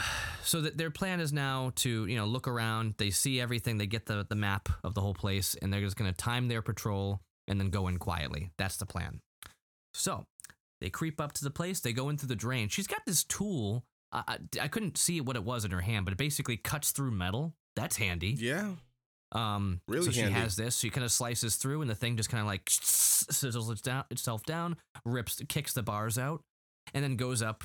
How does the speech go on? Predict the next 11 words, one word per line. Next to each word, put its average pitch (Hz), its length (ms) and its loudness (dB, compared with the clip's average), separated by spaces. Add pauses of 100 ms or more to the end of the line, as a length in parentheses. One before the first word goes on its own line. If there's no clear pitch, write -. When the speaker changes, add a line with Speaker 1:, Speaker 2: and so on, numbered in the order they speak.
Speaker 1:
to 101 240 2
see 104 300 2
these 95 360 0
two - 240 -2
droids 90 420 -2
that 95 100 0
are 87 140 -4
cooking. 90 500 -4
Speaker 2:
Yeah. 127 300 2 (100)
Speaker 1:
Now, 120 380 0 (920)
um, 120 400 0